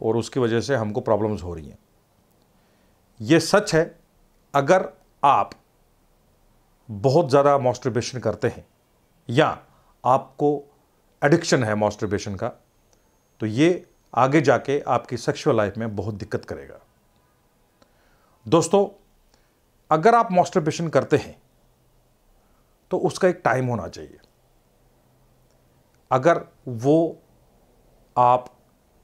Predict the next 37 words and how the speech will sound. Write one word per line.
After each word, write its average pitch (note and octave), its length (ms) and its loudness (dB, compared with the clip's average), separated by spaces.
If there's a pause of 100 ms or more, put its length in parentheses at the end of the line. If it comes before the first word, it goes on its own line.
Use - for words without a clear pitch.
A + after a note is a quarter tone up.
(160)
हफ्ते C#3 300 0
में C3+ 260 -2
दो C3 180 2
या C3+ 100 4
तीन B2+ 260 -6
बार B2 140 2
करते G#2+ 280 -4
हैं A#2 100 -4
तो D3 140 -2
उससे C3 200 -6
कोई A#2+ 160 -4
प्रॉब्लम F#2 340 -6
नहीं F2+ 140 -8
होगी। D#2+ 220 -18 (1200)
आप D#3 280 2
दिन C#3+ 180 -2
में E3+ 140 -2
एक D3 240 -2
बार C#3 160 4
भी C3+ 100 -2
कर A#2+ 160 0
सकते F2 300 -14
हैं, - 100 -20 (800)
लेकिन B2+ 480 2 (480)
अगर E3 420 2 (520)
आप D#3+ 500 2
मॉस्टरबेशन A#2+ 840 0 (160)
दिन C3+ 280 0
में G#2+ 280 -4 (280)
एक D3 260 2
बार B2 180 4
से B2 160 -4
ज़्यादा A#2 320 2
करते A#2+ 320 -4
हैं E2 160 -10 (920)
तो C#3 100 0
आपको C3 540 0